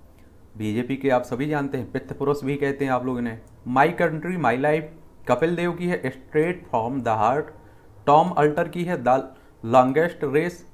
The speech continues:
रोमिला थापर की है सोमनाथ द मिनी वॉइस ऑफ ए हिस्ट्री, मनोहर जोशी की है स्पर्श,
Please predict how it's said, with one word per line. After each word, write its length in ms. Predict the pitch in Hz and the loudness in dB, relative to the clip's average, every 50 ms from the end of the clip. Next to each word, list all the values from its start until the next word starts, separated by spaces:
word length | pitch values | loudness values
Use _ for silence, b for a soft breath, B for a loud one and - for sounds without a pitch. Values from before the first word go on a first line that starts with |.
| - - - - | -20 -20 -6 -2
रोमिला 380 | 117 117 123 139 151 165 170 | 0 0 0 0 0 0 -2
थापर 320 | 170 - 170 156 160 170 170 | 0 2 0 0 2 -2 -4
की 120 | 165 175 | -4 -4
है 100 | 180 175 | -4 -6
सोमनाथ 840 | 170 - 131 127 127 127 139 147 160 175 165 - - - - - 113 | -4 -4 -4 -4 -2 -2 0 0 0 0 0 -4 -12 -20 -20 -18 -2
द 220 | 107 127 131 127 120 | 4 4 4 6 4
मिनी 260 | 120 117 131 147 156 | 0 0 0 0 2
वॉइस 340 | 151 143 143 151 151 - - | 2 4 2 2 0 0 0
ऑफ 280 | 135 135 131 - - - b b b b b b b | 0 0 0 -2 -10 -18 b b b b b b b
ए 100 | 131 123 | -4 -2
हिस्ट्री, 560 | 117 123 120 120 - 127 135 175 214 - - - | -2 -2 -6 -8 -8 -6 -6 -6 -6 -10 -12 -6
मनोहर 300 | 123 127 135 147 143 165 | -4 0 0 2 0 0
जोशी 360 | 165 151 156 147 151 185 175 170 | 0 0 0 0 0 -2 -6 -8
की 140 | - 175 | -6 -6
है 160 | 170 170 - - | -6 -6 -4 -6
स्पर्श, 440 | 123 - - - 131 151 160 147 - | -8 -10 -4 -2 -2 0 0 -2 -6